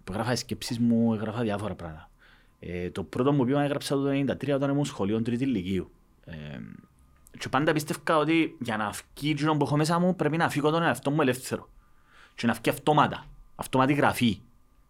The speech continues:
Εντάξει. Και έγραψα έναν ποίημα με αφορμή το δαιμόνιο του Σοκράτη. Και μέσα από το δικό μου το ποίημα έπια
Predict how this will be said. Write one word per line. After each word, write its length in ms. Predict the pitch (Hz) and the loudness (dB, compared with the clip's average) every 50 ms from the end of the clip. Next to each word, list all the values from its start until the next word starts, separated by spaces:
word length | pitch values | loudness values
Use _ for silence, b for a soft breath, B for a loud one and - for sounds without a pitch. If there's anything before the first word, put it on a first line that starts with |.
| _ - | _ -12
Εντάξει. 360 | 101 101 - - 156 143 - - B B B B B B B B B B B B B B B B B B B B _ _ - - - | -10 -8 -4 0 0 0 0 -2 B B B B B B B B B B B B B B B B B B B B _ _ -20 -18 -4
Και 240 | - - 165 175 160 160 - | 2 4 4 4 4 0 0
έγραψα 720 | 170 180 175 226 247 226 - - - 208 196 180 156 143 - | 2 4 4 4 4 2 2 4 8 10 10 10 10 8 6
έναν 260 | 156 180 190 180 170 | 6 4 4 4 4
ποίημα 460 | 175 196 196 185 190 214 247 269 262 - - - _ _ _ _ - - - _ _ - | 4 6 6 6 6 6 4 2 0 -4 -14 -20 _ _ _ _ -20 -20 -20 _ _ -2
με 160 | - 135 139 | 0 2 2
αφορμή 400 | 135 120 131 135 131 165 185 190 | 4 4 2 2 4 4 4 6
το 200 | 185 202 196 196 | 6 8 8 8
δαιμόνιο 320 | 180 156 147 160 170 170 | 8 6 6 4 4 2
του 80 | 170 170 | 0 0
Σοκράτη. 480 | 156 147 - - 110 104 98 - - - - | -2 -2 0 0 2 2 0 -2 -6 -16 -6
Και 140 | - - 127 | 0 2 4
μέσα 180 | 131 170 180 220 | 4 6 4 4
από 120 | 220 240 | 4 4
το 80 | 233 247 | 4 4
δικό 240 | 233 180 143 196 220 | 6 8 8 10 10
μου 120 | 240 262 240 | 10 10 10
το 100 | 202 147 | 10 10
ποίημα 280 | 147 156 165 185 196 | 8 6 6 4 4
έπια 240 | 214 214 - 226 226 | 2 0 2 2 4